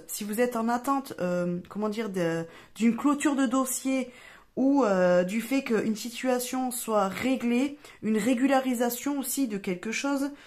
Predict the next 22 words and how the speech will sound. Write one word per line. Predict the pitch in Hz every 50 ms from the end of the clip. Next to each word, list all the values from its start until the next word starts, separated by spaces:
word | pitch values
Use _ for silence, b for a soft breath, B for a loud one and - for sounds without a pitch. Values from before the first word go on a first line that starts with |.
| B B B B B B B -
euh, | 208 214 208 208 208 208 202 202 202
ce | 202 - 226
n'est | 233 233 240
pas | 240 - 302 285
encore | 277 277 - 269 262
cette | - - 254 254
semaine | - - 247 247 262 262 254
que | - 233
ça | 233 - 233 220
va | 220 220
arriver. | 214 214 208 190 180 165 175 - B B B B B B B B
Euh, | - 190 190 196
là, | 220 240 254 262
j'ai, | 254 - 226 226 -
il | 196 202
y | 208
a | 208
encore | 220 214 285 262 233
des | 247 247
blocages. | 226 233 233 233 - 233 233 254 269 247 220 - 165
Je | 185 202 220
sens | 208 - - 262 254 254 254 247 233